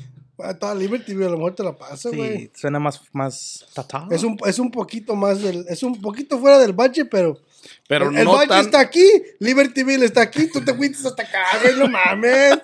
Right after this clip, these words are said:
Speaker 3: No, no era Shamrock, güey,
Speaker 2: La
Speaker 3: era
Speaker 2: pinche foto de la botella que me mandó, yo nunca la había visto, güey.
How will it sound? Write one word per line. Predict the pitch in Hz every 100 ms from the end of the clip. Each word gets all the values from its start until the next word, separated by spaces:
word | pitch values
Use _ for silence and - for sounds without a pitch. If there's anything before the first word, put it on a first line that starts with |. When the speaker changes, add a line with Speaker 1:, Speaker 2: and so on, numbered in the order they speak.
| - - - 131 - - 160 -
Speaker 3:
No, | 160
no | 185 262
era | 247
Shamrock, | - 127 160 147
güey, | 131 127
Speaker 2:
La | 196
Speaker 3:
era | 165
Speaker 2:
pinche | 202 226
foto | 214 220
de | 202
la |
botella | 165 196 208
que |
me | 202
mandó, | 160 160 185
yo |
nunca | 196 202 196
la | 185
había | 190
visto, | 175 - 156
güey. | 143